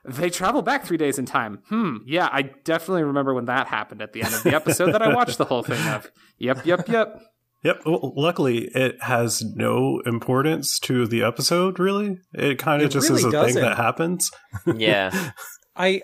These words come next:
Speaker 3: I definitely remember this episode. I mean, there's some pretty iconic moments in it,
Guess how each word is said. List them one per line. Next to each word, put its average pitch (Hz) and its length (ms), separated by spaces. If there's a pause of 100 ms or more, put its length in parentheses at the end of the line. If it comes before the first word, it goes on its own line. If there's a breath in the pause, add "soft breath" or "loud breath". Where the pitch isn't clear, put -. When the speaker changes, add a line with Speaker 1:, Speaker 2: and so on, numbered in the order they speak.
Speaker 3:
I 185 140
definitely 185 340
remember 165 380
this 131 200
episode. 117 540
I 151 60
mean, 151 140
there's 156 180
some 151 120
pretty 180 200
iconic 139 480
moments 131 480
in 175 80
it, 175 220